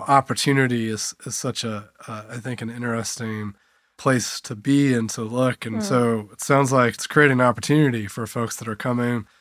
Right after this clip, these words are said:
Speaker 1: for them to meet, for them to even explore new opportunities. I mean, I think specifically you, you were even referencing just the opportunities that can be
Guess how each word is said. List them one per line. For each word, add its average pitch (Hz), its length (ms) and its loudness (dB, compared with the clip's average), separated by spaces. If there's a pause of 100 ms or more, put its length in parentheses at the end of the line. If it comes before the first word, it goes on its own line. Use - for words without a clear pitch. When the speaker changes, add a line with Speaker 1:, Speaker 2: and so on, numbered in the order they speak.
(200)
Speaker 1:
for - 200 -2
them 127 200 2
to 117 140 -6
meet, 131 360 2
for - 140 -8
them 120 200 -4
to 113 380 -8
even 127 220 -2
explore 123 460 0
new 123 200 2
opportunities. 120 840 -2 (420)
I 127 40 2
mean, 131 100 4
I 147 100 6
think 170 180 6
specifically 143 800 4
you, 139 280 4
you 139 280 2
were 143 220 6
even 123 260 2
referencing 120 760 0 (420)
just 123 240 -8
the 127 100 0
opportunities 135 600 2
that 120 100 -10
can 123 160 -4
be 120 380 0